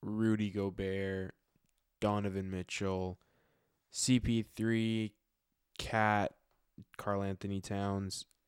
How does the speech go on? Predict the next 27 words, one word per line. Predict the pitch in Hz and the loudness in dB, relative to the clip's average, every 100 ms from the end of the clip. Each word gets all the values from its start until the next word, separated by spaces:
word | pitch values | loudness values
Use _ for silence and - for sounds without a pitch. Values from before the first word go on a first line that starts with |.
| _ - | _ -6
Draymond | 117 110 107 104 101 98 | -2 0 2 0 -2 -4
Green, | 101 110 117 117 117 _ _ _ _ | -2 0 0 -2 -6 _ _ _ _
excuse | - - 110 98 | -14 -8 -6 -6
me, | 87 _ - | -10 _ -6
and | 104 107 110 | -2 -2 0
Draymond | 113 110 110 113 | 0 0 -2 -2
Green. | 113 117 113 127 _ _ _ _ - _ _ _ _ - | -4 -4 -6 -10 _ _ _ _ -20 _ _ _ _ -2
For | 117 | 0
the | 107 107 | 0 2
East, | 120 117 117 | 2 2 2
they | 104 | 2
had, | 107 107 104 104 101 | 2 2 2 0 0
uh, | 98 - 104 - | -4 -6 -6 4
Darius | 113 117 110 | 6 6 4
Garland, | - 113 113 104 107 117 - _ _ _ 104 | 4 4 4 2 -2 -6 -10 _ _ _ -2
Zach | 107 120 - | 2 2 2
LaVine, | 110 110 107 104 - - | 0 2 0 -2 -8 -16
Jimmy | 98 107 120 113 | -10 -6 -4 -4
Butler, | 104 73 98 98 98 _ _ _ - | -4 -4 -4 -4 -6 _ _ _ -2
Chris | 117 110 - | 2 2 2
Middleton, | 101 101 - 104 98 - 110 101 | 0 -2 0 -2 -2 -6 -10 -4
Jason | - 110 107 107 | -2 0 -2 -6
Tatum, | 92 101 98 95 92 92 _ _ _ _ _ - | -6 -4 -2 -2 -4 -12 _ _ _ _ _ 2
your | 113 | 2
boy | 110 104 101 101 | 6 4 4 2
Fred | - - 113 | -2 0 0
VanVleet, | 104 107 101 98 101 98 98 | 2 0 0 -2 -4 -4 -4